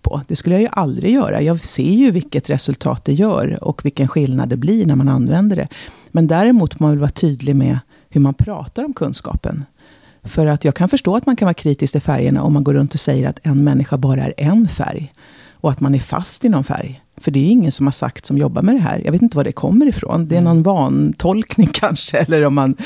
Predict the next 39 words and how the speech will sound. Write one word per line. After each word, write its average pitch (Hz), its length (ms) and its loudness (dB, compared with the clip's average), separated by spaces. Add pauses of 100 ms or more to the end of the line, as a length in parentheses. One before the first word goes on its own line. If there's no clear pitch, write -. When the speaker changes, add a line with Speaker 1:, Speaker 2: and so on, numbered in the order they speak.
(240)
Speaker 1:
om - 100 0
fan 139 260 0
läser 135 240 -2
Bibeln 165 360 0
kanske, - 360 -4
så 135 140 -2
kan 131 200 -2
man 135 120 4
göra 131 220 0
så. 127 160 -2
Utan 151 260 -2
alla 160 280 -2
har 185 140 2
ju 165 60 0
alla 151 240 -2
färger 143 340 -2
i 175 140 -2
sig. - 200 -10 (680)
Eh, 156 160 0
och 160 160 0
det 151 160 2
är 196 40 2
så 165 120 -2
tydligt. 156 240 0
Och 151 40 -2
det 165 60 2
är 156 40 4
det 156 100 2
här 185 280 0
jag 196 140 4
vill 143 180 2
hjälpa 147 300 0
människor 170 360 2
med 135 120 4
att 127 60 -2
se. 98 320 -2
Att - 120 -4
du 151 80 -2
har 277 480 0